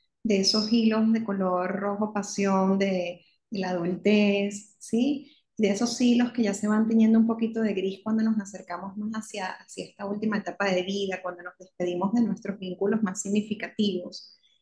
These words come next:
y de cómo una abuela va tejiendo un, un abrigo para su nieta con estos vínculos, con estos hilos que forman los vínculos,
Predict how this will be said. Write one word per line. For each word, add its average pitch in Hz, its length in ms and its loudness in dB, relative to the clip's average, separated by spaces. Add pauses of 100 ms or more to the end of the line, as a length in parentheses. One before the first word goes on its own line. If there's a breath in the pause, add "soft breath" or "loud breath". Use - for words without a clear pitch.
(240 soft breath)
y 247 140 6
de 226 180 4
cómo 277 760 4 (140)
una 240 240 8
abuela 269 380 4
va 226 160 0
tejiendo 220 840 2 (680)
un, 226 400 6
un 220 340 6
abrigo 247 500 4
para 208 160 -2
su - 160 -4
nieta 220 580 4
con 196 160 -10
estos 214 300 -6
vínculos, 214 840 2 (600)
con 190 160 2
estos 220 280 0
hilos 247 560 4
que 190 140 -6
forman 190 300 4
los 226 120 8
vínculos, 233 520 4